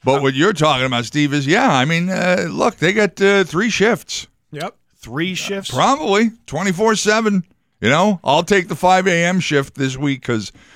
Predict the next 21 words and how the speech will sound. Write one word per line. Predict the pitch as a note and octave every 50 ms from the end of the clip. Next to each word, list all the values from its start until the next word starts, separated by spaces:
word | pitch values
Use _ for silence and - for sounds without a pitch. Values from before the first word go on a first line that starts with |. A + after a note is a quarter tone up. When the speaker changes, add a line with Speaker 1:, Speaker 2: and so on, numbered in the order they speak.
| - - - - - - -
Speaker 1:
I | - - D3+
haven't | D#3 D#3 D3+
been | C#3 C3 A#2+
sleeping | - D#3 D3+ D3 C3 C#3 B2
that | A#2 A2 G#2 G2
well | G#2 A2 A2 B2 C3
in | C3
my | A#2 G#2 G2
box, | F2 G2 G#2 A2+ B2+ C#3+ - - - - - -
and, | A2+ A#2 A#2+ A2+ A2 A2
uh, | A#2 A#2 A#2 A2+ A2+ A2 A2 G#2+ G#2+ G#2 G2 - _ - A#3+ A3 - - - - _ _ -
maybe | G#2 B2 C3+ C3 C3+ C3+
next, | C3 C3+ C3 B2+ - - - -
<laughs> |
uh, | D3+ - D3+ C#3 C3+ C3 B2+
next | C#3+ C3+ A#2+ - - C3+
week | C3+ C#3 B2+ -
you | B2 C3 D3
could | - - C#3+ G#2
take | - A#2+ B2 A#2+ C3+
it. | D#3 D3 - -